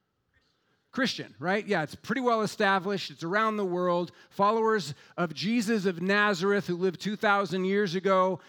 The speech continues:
are commonly called Christians, the dominant label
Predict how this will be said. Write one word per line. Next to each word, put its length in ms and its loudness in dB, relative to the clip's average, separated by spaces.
are 120 -4
commonly 600 0
called 480 0
Christians, 600 -4
the 100 -4
dominant 640 -2
label 800 0